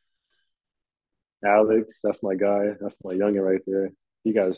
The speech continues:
he's one of the best shooters, like, I played with for sure. He was doing that in practice all year last year when he came. So I'm not surprised. He was doing that in practice every day. Um, Adama, of course.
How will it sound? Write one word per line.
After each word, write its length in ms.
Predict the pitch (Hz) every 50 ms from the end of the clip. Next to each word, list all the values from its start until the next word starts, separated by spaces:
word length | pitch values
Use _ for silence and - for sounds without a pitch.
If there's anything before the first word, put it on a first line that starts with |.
| - _
he's 200 | - 113 110 107
one 160 | 107 107 101 92
of 80 | 92
the 80 | 90 98
best 160 | 95 - -
shooters, 340 | - 98 92 95 92 90 - -
like, 220 | 90 87 85 - - _ _ _ _ _ _ _ - 104
I 100 | 104 92
played 280 | - 113 104 98 95 95
with 160 | 92 - -
for 80 | 98 87
sure. 340 | - - 95 92 90 90 92
He 120 | 101 110
was 160 | 117 113 101
doing 220 | 101 107 107 104 104
that 100 | 92 87
in 80 | 90
practice 400 | - - - 101 - - 104 - -
all 180 | 104 104 104
year 280 | 101 101 98 95 95 - _ _ _ _ _ _ _ _ _ _ _ _ _ _ -
last 280 | 110 104 104 104 - -
year 120 | 110 101 98
when 100 | 101 101
he 100 | 110 110
came. 400 | - - 113 113 117 120 123 - _ _ _ _ _ _ _ _ _ _ _ _ _ _ _ _ _ _ _ _ _ _ _ _
So 60 | -
I'm 60 | 113 113
not 140 | 113 104
surprised. 420 | - 101 - - 104 98 98 92 -
He 80 | 113
was 80 | 107 95
doing 180 | 104 101 98 98
that 80 | 95 95
in 60 | 90
practice 360 | - 107 98 - - 98 98
every 200 | 95 92 95 92
day. 200 | 95 92 92 95 - _ _ _ _ _ _ _ _ _ _ _ _ _ _ _ _ _ _ _ _ _
Um, 640 | 104 101 98 98 95 95 95 95 95 92 95 95 98 104 _ _ _ _ _ _ _ _ _ _ _ _ _ _ _ _ _ _ _ _ _ -
Adama, 460 | 101 95 95 95 98 101 104 101 98
of 100 | 92 -
course. 340 | - - 98 98 98 104